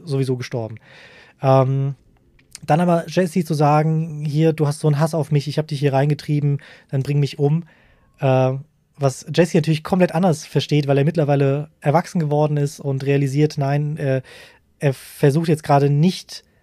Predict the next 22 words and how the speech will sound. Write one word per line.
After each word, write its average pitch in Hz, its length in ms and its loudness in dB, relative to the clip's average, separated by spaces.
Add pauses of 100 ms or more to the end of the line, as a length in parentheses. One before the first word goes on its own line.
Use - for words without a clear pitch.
(380)
auf 135 280 2
Walter 139 340 4
zu 135 200 -2
hören 127 340 0
und 131 340 -6
ihm 156 180 0
auch 143 60 0
nur 139 100 -2
die 131 80 -6
Genugtuung 135 540 -2
zu - 140 -8
tun, 139 340 -6
äh, 131 280 0
zu, 131 140 -10
zu, 123 160 -10
zu 120 140 -12
geben, 131 300 -2 (480)
ähm, 131 640 0 (220)
sondern 135 220 -2
sagt 135 260 -2
auch 147 120 0
noch, 135 200 0